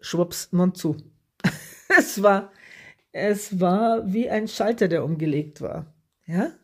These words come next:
Und, äh, sie hat allerdings, muss man dazu sagen, auch in ihrer Muttersprache schlecht geredet. Auch die Eltern haben sie nicht immer verstanden.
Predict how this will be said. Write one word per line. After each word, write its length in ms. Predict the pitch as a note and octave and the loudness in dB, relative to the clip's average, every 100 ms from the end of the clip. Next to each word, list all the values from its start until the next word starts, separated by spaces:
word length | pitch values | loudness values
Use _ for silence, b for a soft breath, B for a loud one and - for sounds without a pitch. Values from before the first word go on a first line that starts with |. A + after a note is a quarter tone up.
| _ _ _ _ - | _ _ _ _ 2
Und, 580 | G3 G3+ G3 F#3+ - | 4 6 6 2 -2
äh, 300 | G#3 G3+ G3 G3 F3+ B B _ _ | 0 4 4 2 -2 B B _ _
sie 240 | D3 F#3 E3+ | -4 2 4
hat 280 | F3+ - _ _ _ | 2 -2 _ _ _
allerdings, 480 | - F#3+ F#3+ G3 G3 | 0 2 4 0 2
muss 160 | G3 G3 | -2 0
man 100 | G3 | 2
dazu 320 | F3+ F3+ A#3+ | 2 0 -2
sagen, 320 | A3+ A3+ G#3 | 2 2 2
auch 200 | - F#3+ | 0 0
in 120 | G3 | 0
ihrer 260 | F3+ F3+ E3+ | 0 0 0
Muttersprache 1080 | E3+ G#3+ G#3+ G3+ - F#3+ F#3+ F3+ F#3 F3 E3+ | 0 0 -2 -4 -8 -4 -2 -2 0 -2 -2
schlecht 380 | - F3 F#3+ - | -2 -2 -2 -6
geredet. 640 | A#3+ A#3+ B3 C4 C4 - _ _ _ | -4 0 2 0 -2 -20 _ _ _
Auch 180 | F#3+ - | -4 0
die 200 | F#3 - | 0 4
Eltern 420 | F#3 A3+ A#3 G#3 | 4 4 2 2
haben 120 | A3 | 0
sie 120 | A3 | 0
nicht 180 | A3+ A3+ | 0 0
immer 180 | G#3+ A3+ | 0 -2
verstanden. 800 | A3+ A3 - G#3+ A3+ B3+ B3 | -2 -6 -2 0 0 -2 -4